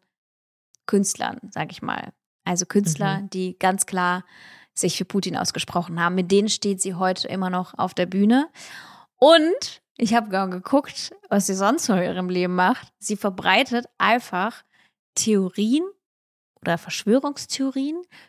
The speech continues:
Speaker 1: über außerirdisches Leben auf der Erde. Nach dem
Speaker 2: What?
Speaker 1: Motto,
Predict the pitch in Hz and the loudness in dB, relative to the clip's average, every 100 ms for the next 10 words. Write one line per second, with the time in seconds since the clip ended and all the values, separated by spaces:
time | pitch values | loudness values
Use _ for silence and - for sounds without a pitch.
0 | _ - 190 - 196 240 294 - 294 _ | _ -2 -2 -2 0 0 2 0 -2 _
1 | _ - 208 220 220 226 - - 180 180 | _ 2 2 2 -2 -4 -6 -6 -2 2
2 | 208 233 - 185 - 165 165 170 196 254 | 2 2 -2 -4 -4 -4 -2 -4 -2 -4
3 | 320 - - - - _ _ _ 208 202 | -6 -10 -14 -18 -20 _ _ _ -2 0
4 | 208 214 320 247 | 4 4 4 2